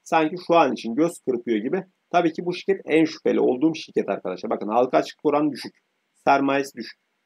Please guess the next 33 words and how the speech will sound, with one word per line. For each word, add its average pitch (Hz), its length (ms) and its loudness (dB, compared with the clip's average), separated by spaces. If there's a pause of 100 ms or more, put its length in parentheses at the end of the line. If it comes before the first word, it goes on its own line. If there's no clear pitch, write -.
Öz 143 200 -2
sermayesi 131 480 -2
düşük. - 220 -14 (340)
Yani 117 180 0
gelecekte 139 480 2
böyle 160 340 0
işler - 260 -2
iyi 147 140 2
gittiği 160 300 -4
zaman 135 320 2
kağıt 123 240 2
sektöründe, 120 560 -2 (280)
e, 110 60 -4
ambalaj 113 440 0
sektöründe 151 480 -6 (240)
atılım - 360 0
yapacak 113 360 2
şirketlerden 147 560 -4
bir 139 120 -12
tanesi 110 400 0
olduğunu 131 380 -2
ben 147 180 0
düşünüyorum. 123 420 -6
Mondi 123 340 0
T 120 200 2
R 107 120 2
tarafının 156 460 0 (280)
şu 165 60 8
an 170 140 2
en 151 200 2
kelepir 143 520 0 (180)
fiyatladığı 135 520 0
zamanlar. 104 440 0